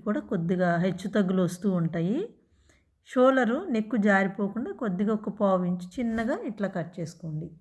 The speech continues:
ఓకేనా? ఇట్లా కట్ చేసిన తర్వాత ఇదిగోండి ఇక్కడ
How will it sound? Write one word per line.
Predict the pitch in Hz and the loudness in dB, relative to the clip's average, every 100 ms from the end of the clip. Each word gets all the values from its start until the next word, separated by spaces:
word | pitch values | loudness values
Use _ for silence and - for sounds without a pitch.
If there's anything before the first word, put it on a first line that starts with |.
| _ _ _ _ _ _ _ _ | _ _ _ _ _ _ _ _
ఓకేనా? | 208 208 226 349 330 | -12 -6 -6 -4 -6
ఇట్లా | 208 220 214 | -4 -2 -2
కట్ | 202 - | -2 -2
చేసిన | 214 208 196 | -4 -2 -2
తర్వాత | 190 196 220 | 0 0 -2
ఇదిగోండి | 277 180 175 170 160 - - | -4 -4 -4 -4 -6 -8 -12
ఇక్కడ | 208 220 | -12 -8